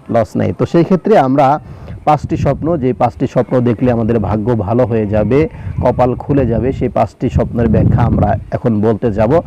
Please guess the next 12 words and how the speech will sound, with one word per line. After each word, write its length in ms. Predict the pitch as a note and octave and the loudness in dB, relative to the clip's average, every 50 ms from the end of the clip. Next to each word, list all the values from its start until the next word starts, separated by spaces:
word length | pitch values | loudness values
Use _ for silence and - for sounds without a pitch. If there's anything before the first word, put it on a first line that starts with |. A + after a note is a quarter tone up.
| - - - - C3+ | -4 -12 -10 -2 0
এর 60 | C#3 C#3+ | 2 2
আগে 100 | D3 C#3 | 2 2
একটি 140 | - - D3 B2 B2 | 0 -2 -2 0 0
কথা 200 | B2 B2 - C3+ C3 | -2 0 0 -2 -2
বলে 220 | A#2 A2+ A2+ A2+ A#2+ C3+ | -2 0 -2 -2 -2 -2
নেই, 100 | D3 C3+ A2 | 0 -2 -2
আপনারা 240 | - A2 A2+ A2 G#2 - - | -2 -2 -4 -4 -4 -4 -4
সকলে 260 | A#2+ - - C3+ B2+ A2+ A2 | -4 -2 2 2 4 4 4
আমাদের 220 | A2 G#2 G2+ - - - | 2 2 0 0 0 0
সাথে 180 | A2+ A2 - A#2+ - | 0 2 2 2 2
থাকবেন, 320 | A#2 - A2 A#2 B2+ C#3 - - - | 2 2 2 2 2 2 2 2 2
আমাদেরকে 380 | A#2+ A#2+ A2+ A2 A2+ A#2 - | 2 0 0 0 0 0 0